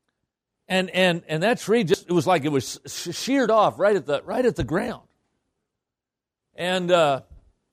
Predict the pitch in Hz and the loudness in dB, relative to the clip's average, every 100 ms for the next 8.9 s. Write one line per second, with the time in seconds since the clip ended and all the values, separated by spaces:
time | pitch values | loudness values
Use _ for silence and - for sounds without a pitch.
0 | - 190 208 175 190 175 160 131 117 _ | -2 2 2 2 2 2 0 -8 -14 _
1 | 131 - 185 185 160 135 117 180 190 190 | -18 -2 2 2 0 -4 -4 0 4 4
2 | 139 139 170 180 143 151 123 185 190 185 | 0 -2 0 -2 -2 -6 -6 -2 0 0
3 | 147 - 175 180 156 - 175 160 - _ | -2 -4 0 2 0 -2 0 0 -2 _
4 | _ _ 180 185 147 170 180 156 165 165 | _ _ 0 0 2 0 0 -2 0 2
5 | 175 143 175 135 - _ _ - 254 254 | 2 0 -2 -2 -10 _ _ -10 -6 -2
6 | 240 214 160 226 220 214 196 202 226 190 | 0 0 2 0 -2 -4 -4 -4 -8 -8
7 | 139 214 - 208 208 143 127 147 165 - | -8 -8 -6 -4 0 -2 -2 -4 -4 -6
8 | 156 127 127 143 135 131 - - | -4 -2 0 0 0 -2 -4 -18